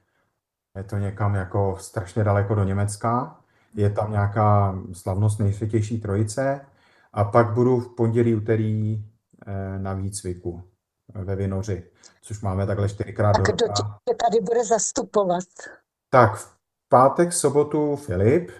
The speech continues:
Speaker 1: v neděli Martin, v pondělí Ambrož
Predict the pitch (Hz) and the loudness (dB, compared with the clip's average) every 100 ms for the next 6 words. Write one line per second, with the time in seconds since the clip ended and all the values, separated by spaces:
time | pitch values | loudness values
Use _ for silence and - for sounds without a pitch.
0 | _ - 101 113 120 123 151 147 92 87 | _ -14 -6 0 0 0 0 0 -2 -2
1 | 101 - 123 131 147 170 175 - _ _ | -4 -2 0 0 -2 -6 -8 -14 _ _
2 | - - 131 135 151 147 120 107 104 113 | -14 -6 -4 0 -2 -2 -2 0 2 4
3 | 120 127 - | 4 2 -6